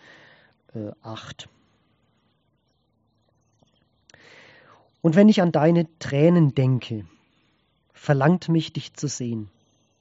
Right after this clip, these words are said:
damit ich mit Freude erfüllt werde. Denn ich erinnere mich an den ungeheuchelten Glauben in dir,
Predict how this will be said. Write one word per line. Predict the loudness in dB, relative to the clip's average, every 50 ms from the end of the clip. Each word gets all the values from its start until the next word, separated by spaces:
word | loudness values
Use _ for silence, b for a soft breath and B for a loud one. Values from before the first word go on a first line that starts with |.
| _ _ _ -6
damit | -2 2 2 2 2
ich | 0 -2
mit | -2 -4 -4
Freude | -8 -12 -4 0 2 2 4 4 2 0
erfüllt | 0 -2 -8 -6 -2 2 2 2 2 2 -2
werde. | -4 -4 -4 -4 -6 -8 B B B B B B B B B B B 2
Denn | 4 4 4 4 2 0 -2 _ _ _ _ _ _ -8
ich | -2 0
erinnere | 0 0 2 2 2 2 2 2
mich | 0 0 -2 -4 -6
an | -8 -8 -8 -10 b b b b b b b b b b b b b b -2
den | -2 0
ungeheuchelten | 2 4 4 6 6 4 2 2 2 0 0 0 -2 -4 -4 -2 -2 -2
Glauben | 0 0 0 0 -2 -4 -4
in | -4 -4 -4 -4
dir, | -4 -4 -4 -4 -6